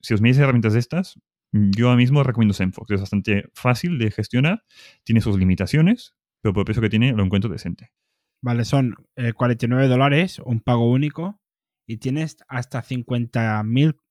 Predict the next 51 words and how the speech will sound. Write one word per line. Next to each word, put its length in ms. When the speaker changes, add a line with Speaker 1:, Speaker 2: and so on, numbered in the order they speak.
Speaker 2:
correos 560
al 160
mail, 320
¿puede 300
ser? 240
Speaker 1:
Sí. 280
Speaker 2:
Y, 140
y 20
un 240
máximo 460
de 100
contactos 480
de 80
cinco 300
mil 180
personas. 640
Speaker 1:
Sí, 100
aquí 180
el 100
límite 300
en 60
este 220
caso, 340
pa-, 100
al 200
menos 200
para 220
mí, 220
sería 240
el 80
límite 280
de 180
cinco 220
mil 120
contactos. 480
O 60
sea, 340
si 220
tengo 300
cinco 260
mil 120
suscriptores 520
en 60
la 60
newsletter, 520
si 140
tengo 220
más, 180
tendré 220
que 80
pagar. 260